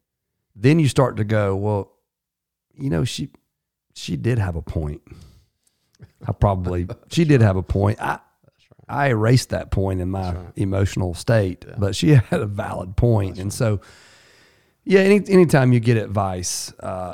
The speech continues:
Speaker 1: especially if it's major decision advice,
Speaker 2: That's right.
Speaker 1: sleep on it. Um, all right, well, I got, let's move on to another
Speaker 2: Okay.
Speaker 1: one.
Speaker 2: All right.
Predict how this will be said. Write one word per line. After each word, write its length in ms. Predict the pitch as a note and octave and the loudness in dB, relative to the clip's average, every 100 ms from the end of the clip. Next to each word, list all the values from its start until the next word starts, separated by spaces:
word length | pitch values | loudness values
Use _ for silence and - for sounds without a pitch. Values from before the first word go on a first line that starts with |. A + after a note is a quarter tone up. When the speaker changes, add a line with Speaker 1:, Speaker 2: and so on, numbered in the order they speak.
| - | -4
Speaker 1:
especially 480 | C3+ - G3 - D#3 | -4 2 2 4 2
if 60 | |
it's 120 | A2 A2+ | 0 2
major 380 | A2 A2+ G2+ | 4 4 2
decision 500 | F#2+ F#2 G#2 F#2+ F2 | -2 -2 0 2 0
advice, 540 | D#2+ D#2+ C#2 D2 - - | -4 -8 -10 -10 -12 -14
Speaker 2:
That's 100 | - _ _ _ | -18 _ _ _
right. 80 | _ _ _ _ | _ _ _ _
Speaker 1:
sleep 380 | - C#3 A#2+ A#2 | 0 4 4 4
on 180 | G#2+ | 2
it. 120 | G#2+ - _ _ _ _ _ - | 0 -4 _ _ _ _ _ -10
Um, 480 | G2 F#2+ F#2 F#2 - E3+ | -6 -6 -6 -8 -4 0
all 100 | A#2+ | 0
right, 120 | G2 | 0
well, 80 | C#3 | 0
I 80 | F#3 | 0
got, 100 | G#3 | 2
let's 120 | D3+ | 0
move 140 | G3+ | 4
on 100 | F3+ C#3+ | 4 4
to 40 | |
another 240 | B2 G2 | 4 2
Speaker 2:
Okay. 100 | A2+ G#2 | -2 -6
Speaker 1:
one. 80 | |
Speaker 2:
All 360 | - _ _ _ | -10 _ _ _
right. 80 | F2+ | -20